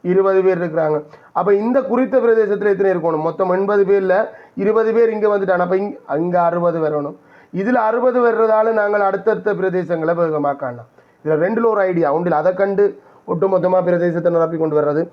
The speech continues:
இல்ல இதை கண்டு நிரப்பி கொண்டு வர்றது. அப்புறம் ரெண்டே அப்ளை பண்ணணும் இல்ல.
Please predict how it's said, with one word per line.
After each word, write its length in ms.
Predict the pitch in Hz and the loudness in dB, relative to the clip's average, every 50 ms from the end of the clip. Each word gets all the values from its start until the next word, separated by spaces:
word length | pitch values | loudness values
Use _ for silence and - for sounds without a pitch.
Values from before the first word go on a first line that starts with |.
| - - _ _ | -12 -20 _ _
இல்ல 180 | - 196 220 214 | -4 -2 0 0
இதை 220 | 208 214 247 - | 0 0 -2 0
கண்டு 240 | 240 254 247 254 254 | 0 0 0 2 2
நிரப்பி 240 | 233 220 208 196 190 | 0 0 0 0 0
கொண்டு 220 | 190 175 165 156 | 0 0 0 0
வர்றது. 140 | 147 139 135 | 0 -2 -4
அப்புறம் 280 | 135 135 170 185 156 | -4 -2 0 0 2
ரெண்டே 240 | 165 185 220 220 247 247 233 269 | 2 0 2 2 2 2 2 0
அப்ளை 200 | 220 175 226 226 | -2 0 0 2
பண்ணணும் 440 | 208 220 220 214 220 214 220 208 185 | 2 2 0 0 0 0 0 0 0
இல்ல. 240 | 180 160 135 127 | 0 0 -2 -6